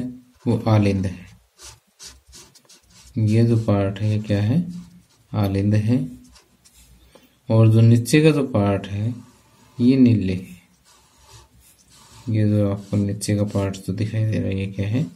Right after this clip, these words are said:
नीले है। इनको याद रखना भी आसान, आसान है। नीले नीचे, नी से नी मिला दीजिए, नीले नीचे, आलिंद ऊपर, ऐसे ए मिला दिया, आलिंद ऊपर,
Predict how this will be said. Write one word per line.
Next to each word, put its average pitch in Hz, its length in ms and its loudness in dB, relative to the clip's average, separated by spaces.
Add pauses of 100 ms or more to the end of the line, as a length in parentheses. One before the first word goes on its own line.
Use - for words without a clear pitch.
(460)
नीले 95 400 0
है। 113 400 -6 (440)
इनको 143 240 0
याद 131 260 6
रखना 123 340 6
भी 117 100 4
आसान, 101 680 -2
आसान 101 440 -4
है। 98 60 -2
नीले 123 480 8
नीचे, 101 500 -2 (600)
नी 110 220 6
से 110 160 2
नी 104 200 4
मिला 95 280 -2
दीजिए, 92 320 -2
नीले 107 340 4
नीचे, 101 540 -2 (680)
आलिंद 123 440 6
ऊपर, 101 420 -4
ऐसे 110 600 0
ए 98 140 -2
मिला 95 260 -4
दिया, 98 540 -6
आलिंद 110 300 4
ऊपर, 104 480 -8